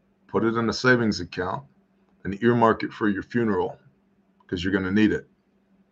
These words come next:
Our shit's not cheap. It's not designed to be cheap. It's designed to work, and it's designed to last a lifetime.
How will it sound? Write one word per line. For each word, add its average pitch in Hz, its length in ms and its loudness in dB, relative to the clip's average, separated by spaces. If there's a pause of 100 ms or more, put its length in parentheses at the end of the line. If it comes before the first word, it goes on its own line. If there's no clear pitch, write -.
(680)
Our - 80 -12
shit's - 300 -4
not 117 220 -2
cheap. 82 280 -4 (1500)
It's - 120 -10
not 107 180 2
designed 110 360 0
to 98 80 -2
be 85 100 -6
cheap. - 340 -12 (1080)
It's - 100 -14
designed 101 300 0
to 87 60 -2
work, - 540 0 (360)
and 104 100 0
it's 101 80 -2
designed 95 360 -4
to 90 60 -2
last 92 300 -2
a - 40 -8
lifetime. - 600 -8